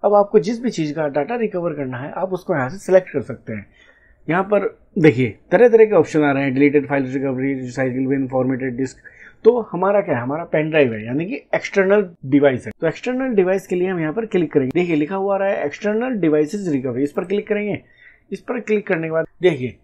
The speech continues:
यहाँ पर ये बता रहा है कि आप जिस भी चीज़ का data recover करना चाहते हैं, उसको आप अपने computer से connect कीजिए। हम पहले connect कर चुके हैं, इसलिए यहाँ से हम next करेंगे। Next करने के बाद देखिए, यहाँ पर आपको drive select करने के लिए बोलेगा, जिस भी drive का आप या जिस भी disc का आप data recover करना चाहते हैं,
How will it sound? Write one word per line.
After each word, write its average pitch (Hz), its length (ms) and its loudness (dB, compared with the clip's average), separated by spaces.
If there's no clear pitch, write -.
यहाँ 160 140 -2
पर 226 140 -2
ये 220 100 6
बता 151 220 2
रहा 143 120 4
है 151 100 2
कि 226 140 -6
आप 180 220 0
जिस 214 240 -4
भी 233 100 -2
चीज़ 165 220 -6
का 170 100 0
data 135 260 0
recover 165 360 -4
करना 139 240 -6
चाहते 117 300 -8
हैं, - 140 -4
उसको 214 300 -2
आप 185 180 4
अपने 240 240 0
computer 135 360 -4
से 220 140 -4
connect 202 320 -4
कीजिए। 131 260 -2
हम 151 80 -8
पहले 160 220 -4
connect 196 340 -6
कर 208 120 0
चुके 202 220 -4
हैं, 160 120 -4
इसलिए 185 240 -6
यहाँ 151 160 -6
से 196 120 -4
हम 233 160 -4
next - 300 -2
करेंगे। 107 320 -8
Next 208 200 0
करने 208 200 4
के 196 60 0
बाद 185 160 6
देखिए, 170 280 -2
यहाँ 165 160 -4
पर 165 280 -4
आपको 170 300 -2
drive 170 280 2
select 196 320 0
करने 160 260 -6
के 135 80 -6
लिए 131 160 0
बोलेगा, 120 380 -4
जिस 175 260 -4
भी 160 80 0
drive 117 240 -4
का 110 160 -8
आप 120 220 -4
या 156 100 -2
जिस 160 260 -4
भी 147 80 -2
disc 127 220 -10
का 131 80 -4
आप 120 220 -8
data 113 220 -4
recover 139 360 -4
करना 233 260 -8
चाहते 151 300 -4
हैं, 104 120 -10